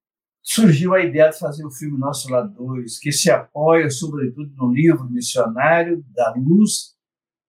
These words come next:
nessa mesma época, livro Missionário da Luz, que vai ser a base do filme. O filme é riquíssimo, vai ser, começa a rodar agora nesse próximo, nesse próximo ano, no ano de Chico Xavier.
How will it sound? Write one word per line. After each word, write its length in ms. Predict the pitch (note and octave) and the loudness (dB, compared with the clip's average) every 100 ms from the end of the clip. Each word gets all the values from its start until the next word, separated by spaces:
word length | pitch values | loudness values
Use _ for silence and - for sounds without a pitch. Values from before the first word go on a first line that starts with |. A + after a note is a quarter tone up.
| _ _ _ | _ _ _
nessa 260 | A#2+ A#2+ - | -8 -6 0
mesma 320 | C3 D3+ D#3+ | 2 4 4
época, 280 | - - - | 0 -2 -12
livro 160 | B2+ B2+ | -8 -2
Missionário 500 | B2+ A#2+ C3 A#2+ A2 | -2 0 0 2 0
da 100 | B2 | -2
Luz, 500 | A2+ D3+ F#3 - - _ _ _ _ _ _ _ _ _ _ | 0 2 2 0 -10 _ _ _ _ _ _ _ _ _ _
que 160 | _ C3+ | _ 4
vai 160 | D3 C#3 | 4 4
ser 140 | D#3+ | 2
a 120 | C3+ | 0
base 540 | G#2+ B2 B2+ C3 C3 C3+ | 0 2 2 0 -6 -12
do 80 | |
filme. 260 | - - D#3+ | -14 -4 -2
O 60 | - | 0
filme 200 | G#3 F#3+ | 2 4
é 40 | |
riquíssimo, 600 | D#3 D#3 C3 F#3 F3 - | 2 0 -2 -2 -2 0
vai 140 | C3+ A#2+ | 0 2
ser, 320 | A#2+ D#3+ D#3+ _ _ _ _ | -2 -8 -10 _ _ _ _
começa 540 | E3+ C#3+ C#3 D#3 F3+ | 0 2 2 2 0
a 80 | D#3 | -4
rodar 520 | - D#3 D#3+ C3+ C#3+ | 0 0 2 2 2
agora 360 | C#3+ B2 C#3 C3+ | 0 -2 -4 -6
nesse 340 | C3 C#3 A2 | -10 -12 -14
próximo, 800 | - - D3+ D#3+ - E3 E3+ E3 _ _ _ _ _ _ _ _ | -10 0 2 2 -4 -4 -4 -6 _ _ _ _ _ _ _ _
nesse 360 | - C#3+ D3 - | 2 4 4 0
próximo 400 | - - G#3 F#3 | 2 2 2 2
ano, 300 | D3+ C3 A#2 _ _ _ | 4 2 -8 _ _ _
no 160 | D3+ D3 | -4 2
ano 240 | D#3+ A3 | 4 2
de 60 | G#3+ | 0
Chico 280 | - G#3 G#3+ | -4 -6 -6
Xavier. 520 | G#3 G#3 E3 D3 - | -8 0 2 2 -4